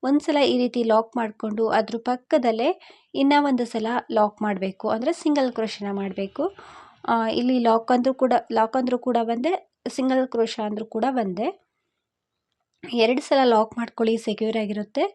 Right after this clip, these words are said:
ಇವಾಗ ಚೈನ್‌ಗಳನ್ನ ಹಾಕ್ಕೊಳ್ತಾ ಇದೀನಿ. ಒಂದು, ಎರಡು, ಮೂರು, ನಾಲ್ಕು, ಐದು, ಒಟ್ಟು ಐದು ಚೈನ್‌ಗಳನ್ನ ಹಾಕ್ತಾ ಇದೀನಿ. So ಈ ಫೈವ್ ಚೈನ್ ಬಂದು ಕುಚ್ಚನ್ನ ಕಟ್ಟೋದಿಕ್ಕೆ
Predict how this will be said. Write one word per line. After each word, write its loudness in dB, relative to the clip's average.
ಇವಾಗ 2
ಚೈನ್‌ಗಳನ್ನ 2
ಹಾಕ್ಕೊಳ್ತಾ -4
ಇದೀನಿ. -2
ಒಂದು, -2
ಎರಡು, -2
ಮೂರು, -2
ನಾಲ್ಕು, -6
ಐದು, 0
ಒಟ್ಟು -4
ಐದು 2
ಚೈನ್‌ಗಳನ್ನ -2
ಹಾಕ್ತಾ -8
ಇದೀನಿ. -2
So -4
ಈ -2
ಫೈವ್ -2
ಚೈನ್ 0
ಬಂದು 0
ಕುಚ್ಚನ್ನ -4
ಕಟ್ಟೋದಿಕ್ಕೆ -2